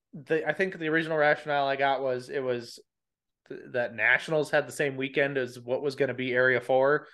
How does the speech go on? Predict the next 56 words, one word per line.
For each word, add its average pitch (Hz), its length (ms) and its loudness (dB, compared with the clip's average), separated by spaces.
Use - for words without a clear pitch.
So - 120 -8
then 156 160 2
they 147 120 4
moved 151 260 2
it 156 100 0
to - 60 -18
the 139 80 -10
beginning 139 340 -2
of 127 80 -4
June, 160 520 -4
and 131 140 -4
it's 131 100 -12
the - 60 -14
same 151 180 2
weekend 143 220 -4
as 135 80 -2
Area 135 180 6
five. 160 360 4
And 139 80 0
I'm 127 80 -8
still 302 220 0
really 180 220 4
concerned 143 400 -4
because 131 400 0
if 220 240 2
that 185 260 6
is 156 140 -2
the - 80 -20
case 185 260 2
and 147 80 -10
they're 156 80 -4
gonna 156 140 -2
have 143 100 -2
the 127 60 -14
same 151 180 -2
weekend 147 280 -6
as 127 80 -6
Area 131 200 2
five, 185 480 2
they're 147 120 2
fa-, - 300 0
they're 160 260 2
very 202 320 6
close. 147 340 0
They're 160 140 0
in 202 320 2
six 170 280 -8
months. 139 560 -6
So 147 120 -2
I 143 40 4
was 139 180 -8
like, 127 140 -4
that's 165 260 4
why 151 60 2
I'm 135 80 -4
like, 123 180 -8